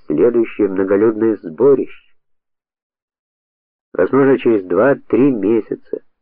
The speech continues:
А тогда может оказаться поздно, станет выглядеть смешным, нелепым.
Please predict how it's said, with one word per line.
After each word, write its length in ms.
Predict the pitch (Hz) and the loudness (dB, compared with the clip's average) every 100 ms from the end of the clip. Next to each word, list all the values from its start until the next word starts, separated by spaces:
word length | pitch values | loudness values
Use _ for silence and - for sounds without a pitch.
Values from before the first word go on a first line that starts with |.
| _ _ _ _ - | _ _ _ _ -4
А 40 | |
тогда 320 | - 104 156 | 0 2 2
может 280 | 139 143 - | 4 2 2
оказаться 640 | 123 110 101 139 143 - 107 - | 0 0 2 0 0 -4 -4 0
поздно, 500 | 90 101 92 95 95 | 2 4 2 -2 -6
станет 360 | - 123 131 123 | -2 0 0 0
выглядеть 500 | 139 131 120 110 - | 0 2 0 -2 -6
смешным, 840 | - 139 - - 76 117 117 - | -4 -2 -2 -6 -4 -4 -4 -6
нелепым. 600 | 92 135 71 113 135 - | -2 -2 0 0 0 -2